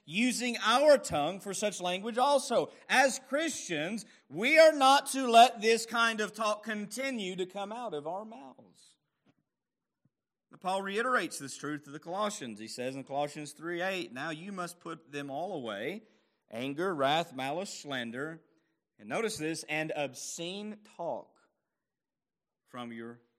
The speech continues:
mouth." You say, "Why is this so important?" Here's why. Because this kind of talk is of the old nature, not the new. This is the big difference. You say, "Well, what's the big deal if I curse here and there?"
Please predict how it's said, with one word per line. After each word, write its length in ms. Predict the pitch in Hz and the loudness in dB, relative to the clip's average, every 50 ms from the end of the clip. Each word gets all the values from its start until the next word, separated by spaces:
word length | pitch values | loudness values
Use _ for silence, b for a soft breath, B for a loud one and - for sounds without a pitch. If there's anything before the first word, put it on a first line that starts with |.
| _ _ - | _ _ -18
mouth." 360 | 104 117 113 104 90 78 _ _ | -14 -12 -12 -12 -14 -16 _ _
You 80 | - 107 | -20 -20
say, 140 | - - 117 | -20 -20 -20
"Why 260 | 107 107 123 165 180 | -18 -16 -14 -14 -14
is 60 | 170 | -14
this 140 | 151 143 139 | -14 -16 -16
so 160 | - 147 135 | -16 -14 -14
important?" 400 | 127 120 117 131 123 107 87 90 | -14 -14 -16 -16 -18 -18 -18 -18
Here's 200 | 123 131 131 113 | -18 -18 -18 -18
why. 240 | 117 113 113 107 98 90 95 _ _ _ _ _ _ _ _ _ _ _ _ _ _ _ _ _ | -20 -20 -20 -20 -20 -20 -20 _ _ _ _ _ _ _ _ _ _ _ _ _ _ _ _ _
Because 300 | - 113 - 131 117 107 | -20 -20 -20 -20 -18 -18
this 180 | 110 110 107 - | -18 -18 -18 -18
kind 320 | _ - 123 131 143 160 | _ -14 -12 -12 -12 -12
of 160 | 165 160 _ | -14 -16 _
talk 420 | _ _ - 131 117 113 113 117 _ - | _ _ -12 -10 -10 -10 -10 -14 _ -20
is 160 | 120 110 104 | -20 -20 -18
of 220 | - 113 107 107 | -16 -18 -18 -16
the 120 | 107 101 92 - | -18 -20 -18 -16
old 320 | 101 101 107 117 117 110 110 _ | -14 -14 -12 -14 -14 -18 _ _
nature, 580 | _ 98 101 107 104 104 104 - 101 95 92 87 85 | _ -20 -20 -18 -18 -18 -20 -20 -20 -20 -20 -20 _
not 220 | 85 85 85 82 _ _ 101 | _ -20 -20 -20 _ _ _
the 100 | 95 87 | -20 -20
new. 340 | 87 87 87 85 78 _ _ _ _ _ _ _ _ _ _ _ _ _ _ _ _ _ _ _ _ _ | -20 -20 -20 -20 _ _ _ _ _ _ _ _ _ _ _ _ _ _ _ _ _ _ _ _ _ _
This 240 | 117 131 143 143 - | -8 -8 -8 -8 -8
is 140 | 139 123 117 | -14 -14 -12
the 160 | 113 113 101 | -12 -12 -12
big 500 | 87 95 110 131 127 127 120 120 _ - | -12 _ -10 -10 -8 -8 -10 -14 _ -14
difference. 640 | 120 117 113 - - 101 90 - _ - - _ _ _ _ _ _ _ _ _ _ | -14 -14 -14 -14 -18 -20 -20 -20 _ -20 -20 _ _ _ _ _ _ _ _ _ _
You 60 | - | -20
say, 120 | - 131 127 | -18 -14 -10
"Well, 380 | 135 156 196 220 226 220 208 | -6 -4 -2 -2 -2 -2 -2
what's 200 | 220 240 226 - | -2 -6 -8 -8
the 60 | - | -8
big 160 | 175 196 190 170 | -6 -6 -4 -2
deal 180 | 185 190 185 | 0 0 0
if 100 | 156 - | 0 2
I 160 | 151 143 139 | 2 2 2
curse 400 | 139 - - 170 160 151 139 - | 0 -4 -4 -2 -2 -2 -2 -2
here 140 | 165 147 143 | -4 -4 -4
and 120 | 131 120 131 | -4 -4 -6
there?" 320 | 139 135 123 107 90 | -6 -6 -6 -8 -10